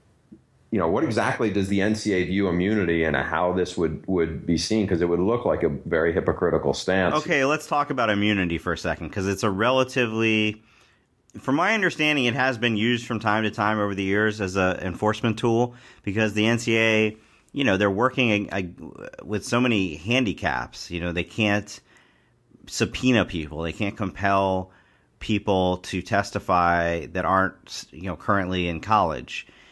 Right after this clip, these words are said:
Speaker 2: But this is a tool that the new enforcement staff, the new enforcement director is using, and it's basically how they got Ole Miss. It's just to say to a player, uh, th-, this was, I believe, used in the Louisville basketball thing as well.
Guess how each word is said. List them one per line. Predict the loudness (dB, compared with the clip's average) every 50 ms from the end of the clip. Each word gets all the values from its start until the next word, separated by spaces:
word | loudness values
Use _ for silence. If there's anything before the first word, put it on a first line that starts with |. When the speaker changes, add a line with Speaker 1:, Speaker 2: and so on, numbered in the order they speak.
| -20 _ _ _ -6
Speaker 2:
But | -4 -2
this | -2 -2 -2 0
is | 0 0
a | 0
tool | 0 0 0 0 2 2 2 2
that | 2 0 -2
the | -2 -2
new | 0 0 2 2 2 2 2 0 0 -2
enforcement | -4 -6 -2 0 0 0 0 0 -4 -6 -6 -6
staff, | -4 -2 0 0 0 -2
the | -2 -4
new | -2 0 0 0
enforcement | -2 0 2 2 2 2 0 -4 -4
director | -2 -2 -2 -2 -4 -4 -6 -6 -4
is | -4 -2
using, | 0 2 4 4 4 2 0 -2 -4 -4 -6 -10 -12 -16 -20 -20 -20 -20 -12 -4
and | 0 0
it's | 2 0 0
basically | -2 -2 0 0 0 -2 0 0 2 2
how | 2 2 2 2
they | 2 0 0
got | 0 2 2 0 0 -2 -4
Ole | -4 -4 -2
Miss. | -2 -2 -2 -2 -4 -10 -14
It's | -14 -12 -10
just | -10 -10 -8 -8
to | -10 -10
say | -8 -4 -2 0 2 2 4 2 2 0 0 -4 -6 -12 -20 -20 -20 -20 _ _ _ -6
to | 0 2 2 2
a |
player, | 2 0 -2 0 2 2 4 2 2 2 0 -2 -4 -8 -14 _ _ _ _ _ _ _ _ _ _ _ -6
uh, | -2 0 2 2 2 4 4 2 2 2 0 0 -2 -4 -6 -10 _ _ _ _ _ _ _ _ _ _ _ _ _ _ _ _ _ -10 -6
th-, | -6 -4 -4
this | -4 -6 -4 -2
was, | 0 0
I | 0
believe, | 2 2 2 2 2 2
used | 2 0 0 0
in | -2
the | -2 0
Louisville | 0 2 2 2 2 2 2
basketball | 2 2 2 0 0 -2 -4 -4 -4
thing | -4 -6 -6 -8 -8
as | -8 -4
well. | -2 0 0 0 -2 -4 -8